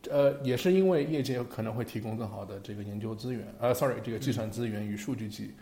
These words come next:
Speaker 1: 但是呢，
Speaker 2: 嗯。
Speaker 1: 往往呢，这个，嗯，来自于大学，各个大学的研究组啊，他们会有一些很好的想法。当各种思想碰撞的时候，比如说一个大学的研究生，嗯，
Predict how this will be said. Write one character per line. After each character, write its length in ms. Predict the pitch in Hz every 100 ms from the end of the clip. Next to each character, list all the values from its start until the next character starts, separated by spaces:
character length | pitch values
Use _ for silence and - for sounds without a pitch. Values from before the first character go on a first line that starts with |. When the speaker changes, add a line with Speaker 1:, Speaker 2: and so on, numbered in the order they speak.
| - - -
Speaker 1:
但 120 | - 226
是 160 | 247
呢， 120 | 202 156
Speaker 2:
嗯。 60 |
Speaker 1:
往 160 | 135 170
往 280 | 156 131 123
呢， 280 | 120 123 123
这 260 | 139 117
个， 380 | 113 113 104 101 101
嗯， 80 | 98 110 - - - 127
来 140 | 120
自 180 | 131 135
于 140 | 123
大 260 | 123 143 131
学， 300 | - 104 107
各 160 | 110
个 100 | 123
大 140 | 120 120
学 140 | 120
的 100 | 113
研 160 | 113 117
究 280 | 135 135 139 - - - - -
组 320 | - - 107 95
啊， 180 | - -
他 140 | 180
们 160 | 214 208
会 180 | -
有 60 | 143
一 40 | 117
些 80 |
很 160 | 139 131
好 80 | 127
的 60 |
想 220 | 110 104 104
法。 240 | - - - - - - - _ -
当 180 | 175 175
各 140 | 214
种 120 | 139
思 200 | 139 175
想 180 | - 104
碰 240 | - 175
撞 180 | 143 190
的 60 | 120
时 160 | -
候， 220 | 107 113 104
比 100 | 110
如 60 |
说 360 | 110 123 120 117
一 120 | 113
个 120 | 120
大 160 | 120 123
学 140 | 120
的 100 | 113
研 140 | 113 113
究 140 | 127
生， 320 | 127 135 131 131
嗯， 380 | 110 104 104